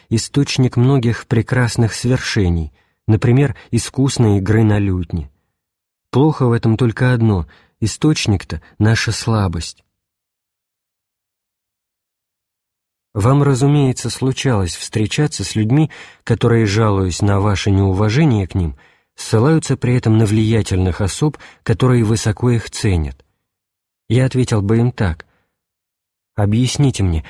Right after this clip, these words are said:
какими добродетелями вы расположили к себе оных особ,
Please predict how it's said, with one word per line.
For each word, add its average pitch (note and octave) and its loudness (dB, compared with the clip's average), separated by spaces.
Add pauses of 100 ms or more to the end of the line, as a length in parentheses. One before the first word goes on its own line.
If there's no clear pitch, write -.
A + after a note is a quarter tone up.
(160)
какими A2 2
добродетелями G2 0 (240)
вы A2+ 2
расположили A2+ 0
к - -12
себе G#2+ 0
оных F2+ 0
особ, F2+ -6